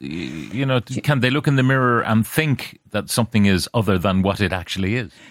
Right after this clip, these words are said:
Speaker 2: No, uh, it's more what we, we start to consider normal. And a lot of this, they've shown, scrolling through social media, you know, you think your lips are, are,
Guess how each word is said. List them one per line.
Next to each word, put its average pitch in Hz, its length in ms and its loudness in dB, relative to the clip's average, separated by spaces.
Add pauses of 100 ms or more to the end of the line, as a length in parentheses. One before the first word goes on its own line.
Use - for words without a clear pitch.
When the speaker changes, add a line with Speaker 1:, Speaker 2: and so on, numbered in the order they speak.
(100)
Speaker 2:
No, 277 340 4
uh, 220 180 4
it's 226 260 -2
more 269 440 2
what 220 200 0
we, 214 220 -2
we 196 120 -4
start 202 300 0
to - 60 -16
consider 165 380 -6
normal. 170 500 0
And 156 100 0
a 151 60 2
lot 190 160 2
of 208 140 -6
this, 156 300 -2
they've 151 200 -4
shown, 175 400 0 (260)
scrolling 208 440 0
through 180 160 -2
social 170 320 -2
media, 170 420 0 (240)
you 185 100 0
know, 190 80 4
you 202 120 0
think 240 220 -2
your 185 80 -4
lips 175 260 -2
are, 160 180 0
are, 151 320 2